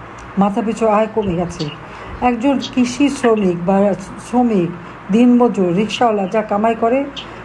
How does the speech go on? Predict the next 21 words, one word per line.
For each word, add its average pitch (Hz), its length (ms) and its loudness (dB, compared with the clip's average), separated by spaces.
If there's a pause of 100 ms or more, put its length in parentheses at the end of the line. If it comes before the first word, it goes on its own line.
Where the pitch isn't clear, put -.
(140)
তাতে 196 220 0
দুবেলা 202 320 2
খেতে 208 280 -2
পারে 208 300 2
না, 269 60 0 (120)
তাছাড়া 220 320 2
ছিনতাই, 233 500 2
চাঁদাবাজি 208 460 0
তো 214 120 -2
আছেই। 175 380 -2 (760)
একটা 269 240 2
রিক্সাওয়ালা 254 600 4
বঙ্গবন্ধুর 233 600 0
প্রতি 262 380 2 (340)
শ্রদ্ধা 240 460 0
জানাতে 240 400 2
গেছে 233 280 0
বত্রিশ 220 420 -2
নম্বরে 233 360 2
পনেরো 226 240 2
আগস্ট। 196 480 0